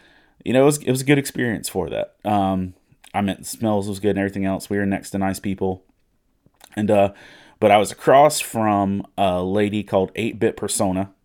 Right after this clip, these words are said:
And I know all of the, I know a lot of the vendors' names because I did the graphics for their Facebook and their socials. And, uh, so Eight-Bit Persona, um,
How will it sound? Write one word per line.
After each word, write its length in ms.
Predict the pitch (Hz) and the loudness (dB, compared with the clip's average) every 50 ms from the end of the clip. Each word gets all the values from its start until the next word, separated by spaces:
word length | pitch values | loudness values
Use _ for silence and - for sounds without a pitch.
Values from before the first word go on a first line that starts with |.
| _ - _ - - - _ _ | _ -20 _ -20 -20 -20 _ _
And 380 | - 101 107 101 101 98 98 95 | -4 -2 0 0 2 0 0 0
I 160 | - 92 98 104 | 0 0 2 2
know 260 | 104 113 117 123 127 | 4 6 6 8 10
all 240 | 120 117 120 113 110 | 10 10 10 6 2
of 80 | 101 | 0
the, 160 | 101 101 95 - _ | -2 -6 -6 -4 _
I 140 | - 107 110 | 2 2 2
know 200 | 110 110 127 131 | 4 2 6 6
a 40 | 143 | 6
lot 320 | 120 110 107 127 139 143 | 6 8 8 8 8 8
of 80 | 123 104 | 6 4
the 100 | 104 101 | 2 0
vendors' 420 | 92 107 110 113 101 101 98 98 | 0 0 -2 -2 -4 -4 -4 -4
names 420 | 110 101 101 98 92 92 95 95 92 | -4 -2 0 0 0 0 -2 -4 -4
because 720 | - 92 92 - - 120 110 104 101 95 95 95 - - _ - - - _ _ | -8 -10 -8 0 2 4 6 6 6 4 4 0 -6 -14 _ -20 -20 -20 _ _
I 200 | - 95 101 98 | 0 2 2 2
did 240 | 95 104 101 98 87 | 4 2 0 0 0
the 80 | 90 90 | -2 -6
graphics 560 | - 95 92 104 98 - - - - - - | -4 -2 -2 -2 -2 -4 -10 -10 -10 -12 -12
for 340 | - - 90 87 87 87 90 | -6 -4 -4 -2 -2 -2 -4
their 220 | 87 87 87 90 | -4 -4 -4 -6
Facebook 600 | 87 - - 107 110 107 - - 90 85 - - | -8 -4 -2 -2 -2 -2 -4 -6 -6 -8 -6 -6
and 180 | 82 82 87 82 | -8 -6 -6 -6
their 80 | 82 | -6
socials. 600 | 78 - - 101 98 98 - 85 80 - - - _ _ - - - - - _ | -4 0 2 2 2 2 -2 -10 -10 -10 -12 -16 _ _ -20 -20 -20 -20 -20 _
And, 160 | - - 98 | -4 -2 0
uh, 120 | 95 92 92 | 2 0 0
so 220 | - - 104 - - | 0 0 0 0 2
Eight-Bit 340 | 110 123 95 - 120 104 - | 0 -2 0 0 -2 -2 -2
Persona, 600 | - 107 - - 110 104 104 101 95 92 95 _ _ _ _ _ _ _ _ | -2 -6 -4 -2 -2 -2 0 0 -2 -4 -4 _ _ _ _ _ _ _ _
um, 640 | - 104 104 101 95 95 95 92 87 90 92 92 92 | -2 0 2 2 2 2 0 0 -2 -4 -8 -8 -12